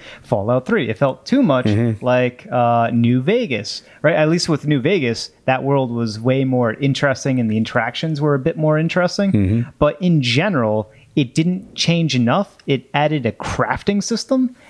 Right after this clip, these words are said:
Speaker 1: and that was the big change with that between all the other Fallout, Skyrims, et cetera.
Speaker 2: But was that even based on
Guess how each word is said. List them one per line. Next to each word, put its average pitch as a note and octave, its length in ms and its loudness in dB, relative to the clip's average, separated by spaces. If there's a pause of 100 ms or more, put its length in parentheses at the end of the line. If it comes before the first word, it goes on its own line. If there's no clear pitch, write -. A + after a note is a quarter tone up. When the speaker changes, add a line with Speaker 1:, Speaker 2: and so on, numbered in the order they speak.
Speaker 1:
and C#3 160 4
that F3 160 0
was D#3+ 180 2
the D#3 80 0
big C#3 420 -2
change A#2 720 0
with C3 260 0
that C3 340 0
between B2 840 0
all C3+ 300 2
the C3 160 0
other B2 260 0
Fallout, A#2 540 0
Skyrims, A2+ 720 -4
et A#2 60 -2
cetera. G2+ 500 -2
Speaker 2:
But F#3+ 340 -4
was G#3 300 -2
that G3+ 120 0
even G3+ 320 0
based B2 440 -2
on A2 220 0